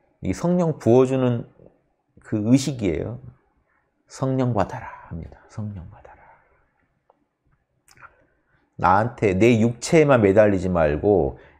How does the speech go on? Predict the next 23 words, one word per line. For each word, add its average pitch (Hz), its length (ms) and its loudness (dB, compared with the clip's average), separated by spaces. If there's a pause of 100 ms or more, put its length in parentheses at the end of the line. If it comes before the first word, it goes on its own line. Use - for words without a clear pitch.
(280)
하나님은 156 540 0
영이신데 98 800 -2 (140)
영에 170 520 4
몰입을 127 420 2
해야 123 140 6
될 104 180 0
거 - 80 0
아니에요. 87 360 0
근데 90 200 -4
내 113 200 4
육체에만 127 600 0
몰입하면 101 420 2
안 80 160 -2
되니까 85 520 -8
"난 90 300 -2
떠날 127 320 2
거다. 78 320 -4
그런데 104 380 -4 (360)
너희들 117 400 4
내면에 113 480 2
영에 127 320 4
몰입해라." 95 560 0
그러니까 101 520 -4